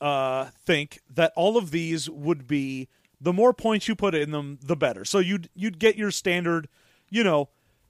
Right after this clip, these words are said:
White Wolf or any merit and flaw thing where it's like, oh, for one point, it's sort of a piddly thing, and then for three points, it's much better,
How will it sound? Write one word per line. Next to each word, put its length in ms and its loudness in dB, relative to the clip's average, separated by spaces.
White 300 4
Wolf 420 4
or 200 2
any 340 2
merit 360 2
and 100 -8
flaw 280 6
thing 240 0
where 100 0
it's 100 -2
like, 220 0
oh, 240 6
for 160 -2
one 240 2
point, 380 0
it's 180 -2
sort 180 4
of 80 2
a 60 -2
piddly 400 0
thing, 280 0
and 80 -6
then 100 -4
for 100 -10
three 220 -2
points, 340 -2
it's 160 -14
much 200 -2
better, 340 2